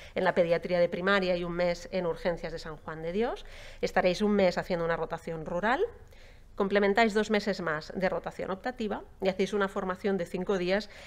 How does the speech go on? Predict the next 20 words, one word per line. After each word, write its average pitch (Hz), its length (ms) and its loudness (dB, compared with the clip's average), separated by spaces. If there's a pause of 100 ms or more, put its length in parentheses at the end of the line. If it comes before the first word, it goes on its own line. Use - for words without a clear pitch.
(160)
en 190 320 6
el 170 160 2
icam, 226 260 4
que 170 220 4
es 175 100 -2
una 175 160 2
formación 175 560 0
básicamente 180 480 0
en 196 80 0
todo 165 140 2
el 165 80 0
tema 180 160 2
de 180 80 2
gestión 175 500 0
de 180 80 6
bajas 165 480 0
y 185 80 -2
de 170 80 0
incapacidades 160 580 -4
temporales. - 600 -14